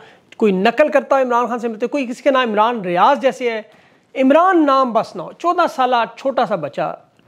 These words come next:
TikTok पे मासूम, कलेजा चबाने वाले जनरल रानी के तंदूर में इस वक्त जल रहा है।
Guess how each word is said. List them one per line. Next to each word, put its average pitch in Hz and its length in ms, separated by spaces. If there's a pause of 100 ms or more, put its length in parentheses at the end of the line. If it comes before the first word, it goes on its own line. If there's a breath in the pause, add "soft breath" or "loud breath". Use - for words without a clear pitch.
TikTok 202 300
पे 185 120
मासूम, 202 480 (380 loud breath)
कलेजा 302 320
चबाने 220 400
वाले 226 200
जनरल 208 280
रानी 202 260
के 202 100
तंदूर 190 460
में 196 60
इस 180 120
वक्त 160 120
जल 143 200
रहा 175 140
है। - 160